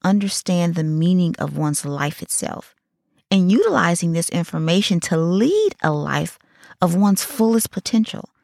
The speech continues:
to become everything that one is capable of becoming. Everyone has their own gifts and talents. So such individuals can be described as doing the best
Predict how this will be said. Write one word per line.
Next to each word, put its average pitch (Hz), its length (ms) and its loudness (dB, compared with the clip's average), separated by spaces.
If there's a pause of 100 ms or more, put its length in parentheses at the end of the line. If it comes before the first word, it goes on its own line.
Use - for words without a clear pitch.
(440)
to 214 100 -2
become 214 360 2 (140)
everything 185 760 0 (260)
that 180 220 0
one 208 300 2
is 226 120 -2
capable 190 540 -2
of 202 140 0
becoming. 269 540 -4 (680)
Everyone 220 640 0 (640)
has 185 200 2
their 160 160 0 (120)
own 151 420 0
gifts - 420 -4 (100)
and 143 140 -4
talents. - 580 -12 (840)
So 208 240 2
such - 380 0
individuals 202 640 2
can 185 180 0
be 180 80 -4
described 170 640 0
as 160 200 -2 (280)
doing 226 360 2
the 254 120 -4
best - 580 -6